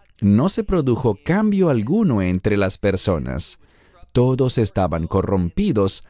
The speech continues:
antes de que Noé naciera, y al final de su vida la misma situación se presentaba. Todo el mundo hacía lo que le parecía correcto ante sus ojos, buscando engrandecerse a sí mismos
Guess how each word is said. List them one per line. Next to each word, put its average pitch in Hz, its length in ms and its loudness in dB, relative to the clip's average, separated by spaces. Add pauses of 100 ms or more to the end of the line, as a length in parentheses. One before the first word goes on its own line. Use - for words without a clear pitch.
(140)
antes 180 480 0
de 120 100 -2
que 117 140 0
Noé 92 320 0
naciera, 98 640 -2 (480)
y 123 160 4
al 95 120 2
final 127 480 0
de 233 120 0
su 190 180 -2
vida 107 320 0
la 98 180 -2
misma 147 560 0
situación 117 760 -4
se 98 140 -2
presentaba. 110 840 -2 (480)
Todo 170 380 0
el 165 100 4
mundo 92 320 2
hacía 98 460 -2
lo 92 140 0
que 113 120 -4
le 113 140 0
parecía 113 500 -2
correcto 135 600 -2 (260)
ante 82 400 -2
sus - 260 -4
ojos, 139 520 0 (320)
buscando 117 680 0
engrandecerse 95 1000 0
a 104 60 0
sí 123 160 -2
mismos 90 600 -2